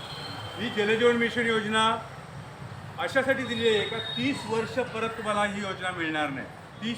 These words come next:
वर्ष तुम्ही पाण्याची योजना मागू शकणार नाही, अशा पद्धतीने ही योजना आहे.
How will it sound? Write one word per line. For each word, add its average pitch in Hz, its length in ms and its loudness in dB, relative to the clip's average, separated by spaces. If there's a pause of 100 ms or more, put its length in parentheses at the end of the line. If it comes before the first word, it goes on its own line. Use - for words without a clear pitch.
वर्ष 214 220 -2
तुम्ही 220 320 -6
पाण्याची 180 600 -10
योजना 170 260 -6
मागू 143 300 -4
शकणार 143 340 -6
नाही, 127 120 -10 (360)
अशा 226 260 4
पद्धतीने 214 500 -4
ही 196 160 -6
योजना 151 320 -4
आहे. 123 120 -4